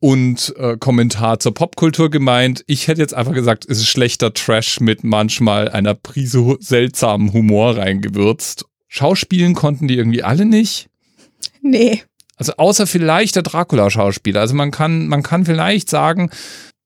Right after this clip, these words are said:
Speaker 2: Also der
Speaker 1: darin,
Speaker 2: ist
Speaker 1: wie scheiße der das dargestellt hat, ist es eigentlich schon fast wieder Kunst gewesen.
Speaker 2: Der ist auch bekannt, dieser Udo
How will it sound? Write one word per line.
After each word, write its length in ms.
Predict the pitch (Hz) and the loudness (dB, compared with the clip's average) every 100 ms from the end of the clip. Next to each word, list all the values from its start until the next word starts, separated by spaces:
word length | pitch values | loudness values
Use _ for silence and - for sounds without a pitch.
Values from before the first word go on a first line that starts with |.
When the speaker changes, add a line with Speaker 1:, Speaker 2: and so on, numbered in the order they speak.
| _ | _
Speaker 2:
Also 200 | - 247 | -2 0
der 180 | 233 151 180 | 0 0 0
Speaker 1:
darin, 240 | 185 190 175 | 2 2 4
Speaker 2:
ist 80 | |
Speaker 1:
wie 180 | 147 202 | 4 2
scheiße 500 | 202 - 160 202 - | 2 0 0 0 0
der 240 | 196 160 170 | 0 0 0
das 220 | 180 - | 0 -2
dargestellt 560 | 170 180 185 - 175 165 | 0 0 0 0 0 0
hat, 120 | 160 | 0
ist 140 | 156 | -2
es 100 | 160 | -2
eigentlich 280 | 147 147 160 | -2 0 0
schon 100 | - | 0
fast 200 | 135 139 | -2 0
wieder 120 | 143 | 2
Kunst 380 | 135 147 131 - | 2 2 0 -2
gewesen. 260 | - 101 - | -4 0 2
Speaker 2:
Der 200 | 294 - | 2 0
ist 200 | 302 - | -4 -4
auch 220 | - 269 | -4 -4
bekannt, 920 | - 269 247 - 466 277 110 185 233 - | -2 -4 -2 -2 0 0 -2 -8 -10 -4
dieser 400 | 214 196 190 196 | -2 0 0 -2
Udo 880 | 262 226 214 208 196 196 196 190 | -2 0 4 4 4 2 0 -2